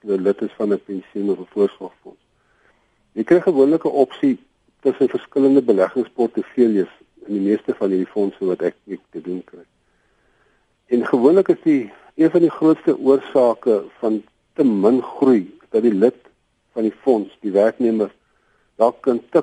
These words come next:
konservatiewe keuse gemaak het of 'n te aggressiewe keuse op die verkeerde stadium van sy of haar lewe.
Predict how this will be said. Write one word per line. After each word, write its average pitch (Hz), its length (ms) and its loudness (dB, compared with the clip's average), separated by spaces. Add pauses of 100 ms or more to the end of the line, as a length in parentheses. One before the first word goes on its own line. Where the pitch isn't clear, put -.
(160)
konservatiewe 147 840 0
keuse 147 420 -2
gemaak 127 420 -2
het 131 120 -12
of - 180 -4
'n 120 80 -6 (120)
te - 120 2
aggressiewe 127 720 -2
keuse 101 460 -4 (540)
op - 220 -2
die - 100 -8
verkeerde 123 500 0
stadium 117 400 0
van 101 300 -6
sy 107 140 2
of 101 80 0
haar 101 180 0
lewe. 92 400 -2